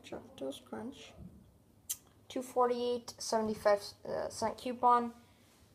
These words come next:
Ibotta offer, nice moneymaker on that one. This, two ninety-eight,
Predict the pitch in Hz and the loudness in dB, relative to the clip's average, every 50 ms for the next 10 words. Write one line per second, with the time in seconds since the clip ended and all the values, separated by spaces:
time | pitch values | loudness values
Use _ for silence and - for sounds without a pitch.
0 | _ _ - - 220 214 240 240 233 233 226 220 220 - - 220 220 214 208 - | _ _ -4 -2 4 8 10 10 10 10 8 6 4 2 0 -2 -2 -2 -4 -10
1 | - _ _ - - 220 240 233 226 226 - 226 214 208 202 196 196 196 - 208 | -16 _ _ -10 -2 2 2 2 2 2 0 -2 -2 -2 -2 -4 -6 -6 -4 -4
2 | 196 202 214 214 220 - - 233 233 226 233 - - - - - - - - - | -2 0 2 2 4 4 6 6 4 4 2 -2 -8 -20 -20 -20 -20 -20 -20 -20
3 | - - - - - - - - - - - - - - - - - - - - | -20 -20 -18 -16 -16 -16 -16 -18 -20 -20 -20 -20 -20 -20 -20 -20 -20 -18 -18 -18
4 | - - - - - - - 269 277 277 277 277 - - - - - - - - | -18 -20 -20 -20 -20 0 6 8 8 8 8 6 4 2 0 -2 -4 -6 -4 -2
5 | - 254 240 233 226 214 214 202 202 208 220 220 226 233 233 233 - - - - | 0 2 2 4 4 4 2 0 0 2 4 4 4 4 2 0 0 -2 -2 -2
6 | - | -4